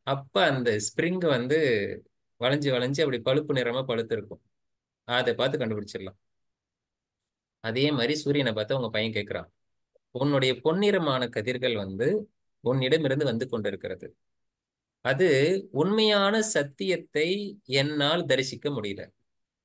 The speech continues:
நீ என்ன பண்ற? அதை கொஞ்சம் விலகிக்கிற. நான் உள்ள இருக்கிறது உனக்கு பின்னாடி இருக்கக்கூடிய அந்த உன்னோட light வர்றதுக்கு சோர்ஸ்க்கான காரணமானதை நான் பார்க்கிறேன்."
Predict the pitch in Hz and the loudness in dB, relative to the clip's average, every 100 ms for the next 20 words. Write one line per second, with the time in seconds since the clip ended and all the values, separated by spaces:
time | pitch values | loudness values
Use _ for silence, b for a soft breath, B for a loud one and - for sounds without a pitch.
0 | _ _ _ - 165 156 226 240 180 165 | _ _ _ -4 2 4 4 2 2 4
1 | 165 139 139 147 165 160 135 135 143 135 | 4 4 2 2 0 0 0 0 0 -4
2 | 98 - _ _ _ _ _ _ _ _ | -4 -6 _ _ _ _ _ _ _ _
3 | _ _ _ _ 135 143 139 165 143 135 | _ _ _ _ -2 0 2 2 2 -2
4 | 156 - _ - 123 120 - 139 160 151 | -6 -12 _ -6 -4 -4 -4 0 2 2
5 | 135 131 156 185 143 127 123 117 120 160 | 0 -2 0 0 0 -2 0 0 2 2
6 | 180 147 131 123 123 - 156 151 139 120 | 2 0 -2 -4 -8 -2 0 0 -4 -4
7 | 135 143 156 135 131 156 139 107 104 95 | 0 0 0 -2 -2 -4 -2 -4 -6 -12